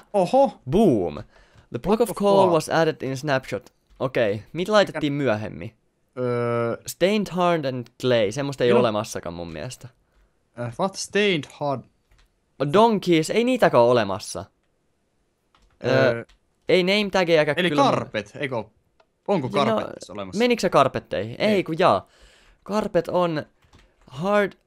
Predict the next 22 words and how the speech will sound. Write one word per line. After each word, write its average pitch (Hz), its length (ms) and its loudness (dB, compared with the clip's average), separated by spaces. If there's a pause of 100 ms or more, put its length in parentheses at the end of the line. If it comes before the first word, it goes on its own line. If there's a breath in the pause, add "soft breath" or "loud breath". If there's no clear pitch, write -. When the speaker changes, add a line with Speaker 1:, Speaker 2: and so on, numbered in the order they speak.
(240)
Speaker 2:
stained 208 480 -2
hardened 160 480 0
clay. 117 180 2
Mun 147 80 -4
mielestä 185 220 -8
se 175 80 -4
on 160 80 -4
hardened 127 640 0
sta-, - 460 -6
stained 107 340 -6
clay. 90 260 -6
Ei 180 180 -4
mitään 117 400 0
hajua. 92 400 -6 (260 soft breath)
Speaker 1:
Mutta - 160 -16
se 175 80 -4
on, 196 200 -2 (100)
onko 202 200 -2
matte 196 280 -4
olemassa? 87 340 -10
Speaker 2:
Name 175 320 0
tagit. 147 380 0